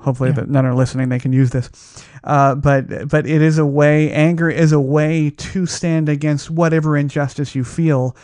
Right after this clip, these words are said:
Speaker 1: uh, is being perpetrated on whomever you feel.
Speaker 2: Yeah.
Speaker 1: Um, but, uh,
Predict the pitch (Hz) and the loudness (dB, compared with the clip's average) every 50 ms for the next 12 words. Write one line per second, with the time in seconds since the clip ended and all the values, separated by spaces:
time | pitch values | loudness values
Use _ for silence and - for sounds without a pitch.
0 | - - - - - _ - 147 135 131 123 - - 139 131 - 151 143 131 - | -20 -20 -20 -20 -20 _ -6 -2 0 0 0 0 -2 -2 -2 0 -2 -2 0 2
1 | 175 185 - 151 - 143 127 127 127 127 - - 131 135 135 131 127 123 - - | 0 2 2 0 0 0 0 2 0 -2 -2 -2 0 0 0 0 -2 -4 -4 -2
2 | 165 151 139 143 143 135 135 131 127 127 131 160 160 143 127 113 117 151 175 _ | -2 0 2 2 2 2 0 -2 -2 0 2 2 2 2 0 -2 -2 -2 -4 _
3 | - - - - 175 170 156 147 131 - 147 139 135 131 131 123 160 147 - 139 | -10 -20 -6 -2 0 0 0 0 -2 -2 0 2 2 2 0 -2 -6 -4 -2 0
4 | 139 135 131 - - - - - 139 127 127 123 123 120 120 123 - | 0 0 -2 -4 -10 -20 -10 -6 -4 -4 -2 -2 -2 -4 -6 -8 -10